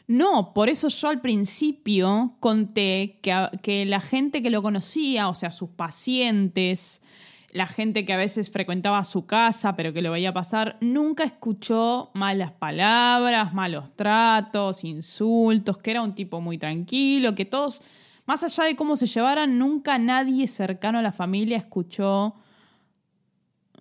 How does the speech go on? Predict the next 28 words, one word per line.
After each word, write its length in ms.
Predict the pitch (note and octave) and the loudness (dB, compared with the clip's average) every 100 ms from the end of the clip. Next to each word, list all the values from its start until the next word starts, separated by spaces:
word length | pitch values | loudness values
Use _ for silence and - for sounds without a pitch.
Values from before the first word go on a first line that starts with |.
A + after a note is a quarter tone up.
| _ _ _ - | _ _ _ -8
ese 300 | - F#3+ G#3 | -2 0 0
tipo 340 | F#3+ F#3+ G3 F#3 | -2 -2 2 2
de, 1040 | E3+ E3 D#3 D#3 D3+ D3 C#3 - - - | 2 0 -2 -2 -4 -4 -6 -6 -8 -6
de 120 | F3 | -6
frases. 680 | E3+ E3+ C#3+ - - - _ _ _ _ _ _ _ - | -4 -4 -6 -12 -20 -20 _ _ _ _ _ _ _ -4
Igualmente, 800 | F#3 F#3 G3+ F#3+ D#3 C#3+ C#3 | 0 4 4 4 0 -2 -4
¿no? 320 | D#3 G3 G3+ - | -2 0 -2 -2
Uno 280 | G#3 G3+ F#3+ | 2 2 2
nunca 360 | G3 G#3 G3+ G3 | 2 0 -2 -4
sabe 320 | G3 F#3+ F3+ | -2 -2 -2
lo 100 | E3+ | -6
que 120 | E3+ | -8
pasa 280 | E3+ D#3 D#3+ | -10 -8 -8
puertas 360 | D#3 D3+ D#3 | -8 -8 -6
adentro, 720 | F3 G#3+ A#3 A3 G3 G3 F#3 - | -2 0 2 2 2 2 0 -2
adelante 520 | C#3+ D3 F#3 G3+ G3 | -6 -2 0 0 0
de 120 | E3+ | -2
los 220 | D#3+ D#3+ E3+ | -2 -6 -6
invitados 460 | E3 G3 G#3+ F#3 | -4 0 0 0
somos 280 | D#3+ D#3 D3+ | -4 -12 -10
todos 480 | F#3 F3+ E3+ D#3 D3 | -6 -4 -2 -4 -4
Lady 340 | E3+ E3+ E3+ F#3+ | -4 -2 0 2
Di, 360 | A3+ C4 - - - | 2 2 -2 -20 -20
<laughs> 200 | - - | -20 -8
y 180 | A#3 A3+ - | -6 -6 -6
después 480 | - A#3+ - G#3 G#3+ | -2 -2 0 2 2
por 160 | G3+ F#3+ | 2 2
ahí 420 | G3 A3 C4+ C#4 | 2 2 0 -2